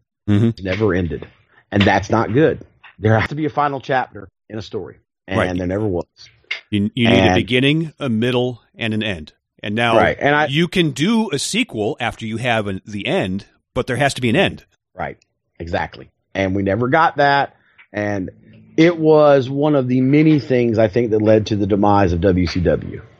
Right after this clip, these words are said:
Speaker 2: Uh, and I think
Speaker 1: Mm-hmm.
Speaker 2: we've gone on at great length talk and how a lot of the aspects of the N W O angle, as great as they are and as fondly as we as fans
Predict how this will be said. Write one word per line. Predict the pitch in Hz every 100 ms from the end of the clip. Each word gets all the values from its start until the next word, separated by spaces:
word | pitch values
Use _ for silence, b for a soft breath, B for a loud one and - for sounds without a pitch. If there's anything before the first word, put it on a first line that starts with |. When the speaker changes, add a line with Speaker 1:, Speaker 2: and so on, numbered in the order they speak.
| _ _
Speaker 2:
Uh, | 92
and | 90 87
I | 98
think | 104
Speaker 1:
Mm-hmm. | 110
Speaker 2:
we've | 110
gone | 113
on | 110 104
at | 87
great | 101 120 151
length | 98 98 - _ -
talk | 107 95
and | 92 95 107
how | 120 120 113 b b b _
a | 123
lot | 127 131 147
of |
the | 139
aspects | 117 127 123 - 113 -
of | 127 120
the | 123
N | 123
W | 117 110 110 107
O | 107
angle, | 113 151 127 107
as | 85
great | 101 117 170
as | 214 185
they | 180
are | 170 175 143
and | 117
as | -
fondly | - 139 156 160 151
as | 135 113
we | 123 135
as | 117
fans | - 123 131 143 127 107